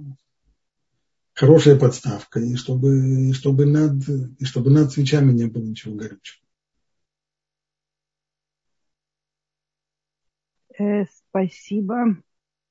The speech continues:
Speaker 2: Э, эм, эм, так, так, так.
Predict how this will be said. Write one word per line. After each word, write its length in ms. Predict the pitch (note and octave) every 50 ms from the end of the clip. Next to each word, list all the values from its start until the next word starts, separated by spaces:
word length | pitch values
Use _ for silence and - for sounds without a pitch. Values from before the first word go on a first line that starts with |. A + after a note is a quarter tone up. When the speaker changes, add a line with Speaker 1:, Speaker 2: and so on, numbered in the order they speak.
| _ _ - - _ -
Speaker 2:
Э, 300 | F3+ F3+ F3+ F3 F3 E3+ D#3+ D#3+ _ _ _ _ _ _ _ _ _ _ _ _ _ _ _ _ _ _ _ _ _ _ _ _ _ _ _ _ _ _ _ _ _ _ _ _ _ _ _ _
эм, 580 | - - G#3 G#3+ G#3+ A3 G#3+ G3+ G3 D#3+ E3 D#3 _ - - - _ - - - _ _
эм, 840 | - D#3+ F3+ G3 F#3+ F#3+ G3 G3 G3 F#3+ F#3+ F#3 F#3 F3 F3 F3+ C#3+ _ _ _ _ _ _ _ _ _ _ -
так, 160 | - E3 _ -
так, 140 | - D3 _ -
так. 420 | - F#3 G3+ - - - -